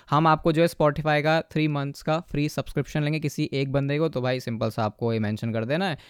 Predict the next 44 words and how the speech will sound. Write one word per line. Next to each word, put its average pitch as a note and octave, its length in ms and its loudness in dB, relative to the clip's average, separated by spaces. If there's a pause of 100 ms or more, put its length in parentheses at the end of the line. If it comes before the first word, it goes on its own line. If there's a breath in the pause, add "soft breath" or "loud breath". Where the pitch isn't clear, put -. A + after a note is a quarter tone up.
(160 soft breath)
कि C3 80 -2
भाई C#3+ 260 0
आपको B2+ 340 2
जो A#2+ 100 0
बेस्ट A2 300 -2
टर्न A2+ 160 0
है C3+ 60 -2
वो F3 80 -2
कौन G#2+ 200 -2
सा G2+ 120 -4
लगा। F#2+ 220 -2
तो A2 180 -4
हम A#2 200 -2
यहाँ A2+ 160 0
पे C3+ 80 -2
थोड़ा B2+ 220 0
सा C3 180 -2
जितना C3+ 380 -2
इंटरैक्टिव C3 540 -2
बना A#2+ 220 -2
सके B2+ 240 -4
चीज़ों B2 220 -4
को C3 60 -2
बनाने B2 280 2
की C3 60 0
कोशिश B2+ 300 -2
कर C#3 120 -2
रहे D#3+ 100 -2
हैं, F3 80 -6 (200 loud breath)
तो F3 60 0
हमारी F#3 140 4
तरफ F3+ 200 2
से F#3 160 -2
एक F3+ 60 0
अच्छा E3+ 180 0
जेस्चर D#3+ 320 -2
भी F3+ 60 -4
हो F#3 60 0
जाएगा F3+ 240 2
और F3 220 4 (240 loud breath)
आपका D3+ 340 2
जो D#3 140 2
साल C#3+ 320 2
है D#3+ 240 -2